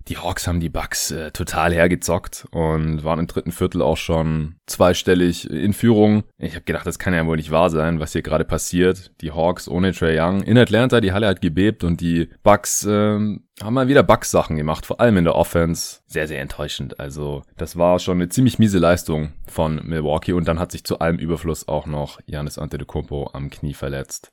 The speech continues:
Das sah sehr, sehr übel aus, wie sein Knie nach, nach hinten durchgeknickt ist. Ich dachte, da muss jetzt alles Mögliche gerissen sein. Zum Glück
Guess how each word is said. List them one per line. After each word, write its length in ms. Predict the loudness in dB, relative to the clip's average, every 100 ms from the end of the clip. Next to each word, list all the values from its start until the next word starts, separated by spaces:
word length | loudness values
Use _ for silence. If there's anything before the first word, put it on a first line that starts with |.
| _
Das 140 | -10
sah 160 | -6 -6
sehr, 340 | -2 4 4
sehr 320 | 6 4 4 6
übel 280 | 6 8
aus, 400 | 8 6 6 2
wie 100 | -4
sein 180 | 0 0
Knie 220 | 0 0
nach, 240 | 2 0 -4 -6
nach 240 | -6 -2
hinten 340 | 0 0 0
durchgeknickt 800 | 0 2 0 -4 -6 0 0 0
ist. 260 | -2 -2 -2
Ich 180 | -8 -4
dachte, 300 | -6 -4 -4
da 120 | -2
muss 180 | -2 -4
jetzt 220 | -6 -2
alles 220 | -2 0
Mögliche 600 | -2 -2 -4 -4 -2 -2 -4
gerissen 480 | -6 -4 -4 -4 -2
sein. 380 | -2 -2 -4 -8 _ -8
Zum 160 | -2 4
Glück 320 | 6 4